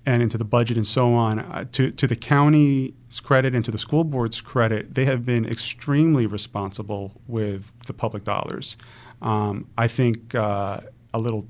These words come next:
too responsible in that they are so concerned about having any waste that, uh, that they don't speak <laughs> up enough.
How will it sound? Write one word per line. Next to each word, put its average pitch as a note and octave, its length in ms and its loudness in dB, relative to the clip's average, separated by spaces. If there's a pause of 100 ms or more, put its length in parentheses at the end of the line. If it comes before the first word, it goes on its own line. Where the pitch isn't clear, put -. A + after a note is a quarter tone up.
too G#3+ 220 4
responsible A2 600 0
in G#2+ 80 -2
that G#2 140 -2
they A2+ 240 0
are G#2+ 380 0
so C3 500 0
concerned A#2+ 420 0
about G#2 260 -2 (120)
having A2 280 -2
any C3+ 200 2
waste G#2 420 -4 (520)
that, G#2+ 440 -2
uh, G2 340 -4 (800)
that G#2+ 240 0
they A#2+ 120 4
don't A2 240 0
speak - 360 -2
<laughs> - 20 6
up D3+ 160 2
enough. G2 420 -6